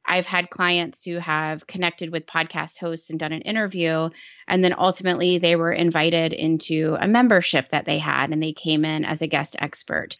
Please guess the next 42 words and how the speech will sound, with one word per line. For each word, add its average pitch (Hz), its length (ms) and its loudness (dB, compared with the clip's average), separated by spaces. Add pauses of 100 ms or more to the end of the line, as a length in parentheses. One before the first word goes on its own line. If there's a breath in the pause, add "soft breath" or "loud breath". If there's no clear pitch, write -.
I've 175 160 2
had 170 320 -2
them 170 300 0
develop 160 500 -2
affiliate 240 520 2
relationships 151 840 -6
by 160 180 0
being 156 560 2
on 175 200 4
someone's 170 400 0
podcast 160 680 -2
and 165 180 0
then 156 180 0
taking 170 380 0
that 156 160 0
relationship 165 580 -4
<laughs> - 20 -12
kind 220 260 -2
of 254 80 0
to 185 120 -6
the 175 80 0
next 156 300 -2
level 165 460 2 (120)
afterwards. 165 680 -4
So 185 420 -4
I 190 80 -6
think - 320 -8
first 233 260 -2
and 185 140 -4
foremost, 202 560 -2
I 175 80 2
love 165 240 0
it 165 180 2
because 160 680 -2
the 185 200 2
root 190 500 -2 (340 loud breath)
of 170 300 0
getting 175 300 2
featured 170 540 -4
on 160 180 0
podcasts 196 680 -2
is 165 300 -4